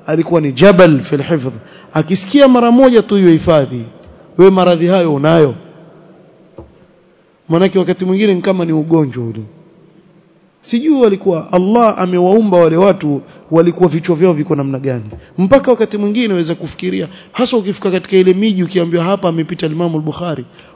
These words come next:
ukaangalia kweli viumbe wale walikanyaga hapa. Twaje kukanyaga mizuka sisi? Sisi pia tukanyaga hapa. Hapa nkanyaga Bukhari, eh, na Muslim hapa. Wenda Madina, wenda Makkah kule.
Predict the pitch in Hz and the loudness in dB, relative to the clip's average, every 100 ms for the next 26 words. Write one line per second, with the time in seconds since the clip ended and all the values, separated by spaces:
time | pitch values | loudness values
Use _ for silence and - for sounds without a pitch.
0 | - 160 - 180 170 175 175 202 185 190 | -10 -8 -4 -4 -2 -2 -2 0 -2 -4
1 | - - _ - 233 214 180 196 196 190 | -16 -20 _ -2 0 0 0 0 0 2
2 | 214 220 196 180 185 185 226 220 240 190 | 2 4 2 2 -4 -2 -2 -2 -4 -4
3 | 117 - - _ _ _ _ _ - 175 | -8 -12 -20 _ _ _ _ _ -4 0
4 | 175 175 196 196 202 202 165 202 196 - | 0 0 -2 0 2 2 -2 -2 -4 -4
5 | - - - _ - _ _ _ _ _ | -10 -12 -20 _ -20 _ _ _ _ _
6 | _ _ _ _ _ _ _ _ _ _ | _ _ _ _ _ _ _ _ _ _
7 | _ _ - 240 233 262 247 233 240 262 | _ _ -6 -4 -2 0 0 2 2 2
8 | 262 262 208 156 220 285 254 233 240 226 | 2 0 -2 0 0 2 0 2 0 2
9 | 226 233 269 240 175 180 147 170 220 277 | 0 0 0 0 2 2 0 -2 -2 -4
10 | - 196 190 185 190 - 156 - - - | -8 -8 -6 -4 -4 -6 -14 -18 -20 -20
11 | _ _ - 170 180 180 160 170 160 147 | _ _ -2 2 2 0 -2 -4 -4 0
12 | 156 160 156 147 135 151 151 - 151 156 | 0 0 0 -2 -4 -4 -6 -14 -8 -6
13 | 151 | -6